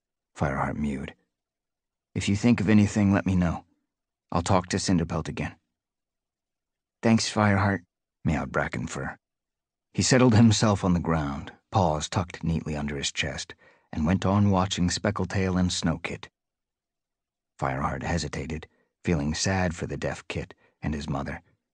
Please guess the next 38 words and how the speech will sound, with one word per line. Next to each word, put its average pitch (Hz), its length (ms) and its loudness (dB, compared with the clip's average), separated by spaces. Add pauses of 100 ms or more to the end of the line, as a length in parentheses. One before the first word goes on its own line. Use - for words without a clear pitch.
(120)
and 85 200 2
for - 80 -4
Brackenfur, 98 760 0 (320)
whose 95 180 0
hopes 120 280 2
of 95 120 2
becoming 104 360 4
a 95 60 4
mentor 98 520 2
would 87 160 -2
be 90 100 0
disappointed 98 680 0
this 69 220 -8
time. 71 360 -8 (1120)
Then 80 160 0
he 80 140 -2
turned 90 320 2
away 85 280 0
to 82 100 -2
go 80 200 -2
and 82 140 -2
find 78 320 -4
Bluestar. - 640 -8 (1200)
The - 80 -2
clan 147 300 6
leader 135 260 8
was 110 180 4
lying 113 340 6
on 104 120 6
her 101 160 4
bedding 98 400 2
in 87 80 2
the 76 60 -2
far 95 280 -2
corner 92 360 0
of 87 120 -2
her 87 120 -2
den. 71 340 -4